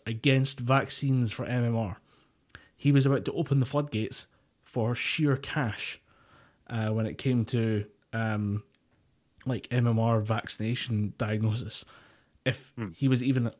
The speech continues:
Speaker 1: a tenth right and could make the kits work and sell those kits, he would then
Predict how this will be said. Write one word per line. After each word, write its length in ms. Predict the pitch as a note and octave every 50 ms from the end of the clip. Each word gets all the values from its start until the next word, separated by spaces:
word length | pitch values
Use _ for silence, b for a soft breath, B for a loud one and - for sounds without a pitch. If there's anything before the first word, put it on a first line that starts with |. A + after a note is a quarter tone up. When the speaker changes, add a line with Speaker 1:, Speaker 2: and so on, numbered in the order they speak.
| _ _ _
Speaker 1:
a 80 | A#2+ A2+
tenth 500 | - - - D3 D3 D#3 D3+ - - -
right 300 | G2 F#2+ G#2 - - - b b b b b b b _ _
and 200 | B2 B2+ B2 A#2
could 160 | - B2+ A#2
make 200 | B2+ C3+ C3+ C#3
the 60 | C3+ - -
kits 220 | - D3 - - -
work 300 | A2+ G#2+ - - - - _ _ -
and 180 | B2+ B2 A#2
sell 240 | - - C3+ A#2+ A2+
those 200 | A2 A2 G#2+ -
kits, 360 | - - C#3 - - - - b b b b b b b b b b _ _ _ _ _ _ _ _
he 160 | - - C#3+
would 160 | C3+ C3 B2
then 340 | C3+ C#3 C#3+ D3 C#3 - -